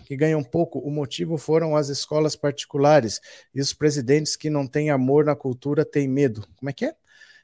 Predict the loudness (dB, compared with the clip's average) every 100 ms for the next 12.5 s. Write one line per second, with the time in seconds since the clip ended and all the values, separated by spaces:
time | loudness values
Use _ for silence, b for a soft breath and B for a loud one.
0 | -8 -2 -2 -4 -4 -4 -4 -8 _ _
1 | _ _ _ _ _ _ _ _ -2 6
2 | 6 4 -2 -4 -2 -2 -2 -2 0 2
3 | 0 -2 -4 -4 0 2 2 0 -6 -2
4 | 0 -2 -2 2 4 2 -6 -8 -8 -6
5 | -4 -6 -6 -6 -6 -6 -4 -2 -2 -4
6 | -6 -4 -4 -4 -4 -4 -4 -8 -4 0
7 | 2 0 B B B B _ 4 4 2
8 | -2 0 0 2 4 4 4 2 2 0
9 | 0 0 -2 -2 -4 -6 -12 _ _ -4
10 | 0 2 0 0 0 0 -2 -4 -2 -2
11 | -2 -2 0 0 0 -2 0 2 2 0
12 | -4 -4 -4 -6